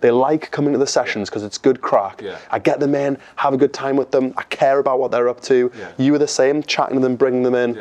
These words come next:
Speaker 2: yeah, yeah.
Speaker 1: Like, you got to know that person.
Speaker 2: Yeah.
Speaker 1: And then in time, they'd
Speaker 2: Yeah.
Speaker 1: get better results.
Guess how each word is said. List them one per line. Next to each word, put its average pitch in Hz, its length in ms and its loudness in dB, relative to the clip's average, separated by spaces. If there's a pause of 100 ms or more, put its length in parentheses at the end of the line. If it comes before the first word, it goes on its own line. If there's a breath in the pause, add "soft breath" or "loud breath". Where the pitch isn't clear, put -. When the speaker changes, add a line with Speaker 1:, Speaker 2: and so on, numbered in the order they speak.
Speaker 2:
yeah, 90 80 -16
yeah. 87 60 -18 (520)
Speaker 1:
Like, 123 260 2 (500 loud breath)
you 131 220 2
got 151 320 2
to 147 100 -2
know 127 280 2
that 160 200 -2
person. 113 400 -2
Speaker 2:
Yeah. - 120 -10 (920 soft breath)
Speaker 1:
And 127 180 2
then 120 340 0 (1400)
in 127 180 2
time, 104 500 -6 (180)
they'd 107 140 0
Speaker 2:
Yeah. 113 140 0
Speaker 1:
get 98 100 -10
better 104 200 -2
results. 110 400 -2